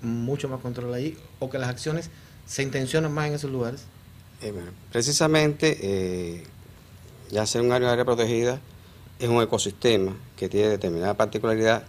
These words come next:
Speaker 2: tiene un plan de manejo, dentro del plan de manejo está estructurado con los compañeros de guardabosques, tiene una mayor acción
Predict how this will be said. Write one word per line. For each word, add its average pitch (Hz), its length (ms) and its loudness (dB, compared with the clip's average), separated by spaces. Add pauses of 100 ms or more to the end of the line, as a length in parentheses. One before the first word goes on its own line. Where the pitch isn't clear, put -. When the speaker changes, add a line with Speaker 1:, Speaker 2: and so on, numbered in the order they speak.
Speaker 2:
tiene 101 220 -2
un 90 120 -2
plan 98 300 -2
de 110 100 2
manejo, 113 500 2
dentro 92 180 -6
del 87 100 -4
plan 98 160 -2
de 101 80 -2
manejo 113 440 0 (320)
está 101 300 -4
estructurado 104 500 2
con 92 100 -4
los 82 80 -6
compañeros 87 360 -4
de 101 100 0
guardabosques, 107 600 0 (120)
tiene 95 160 -4
una 101 160 -2
mayor 90 320 -4
acción 117 400 -2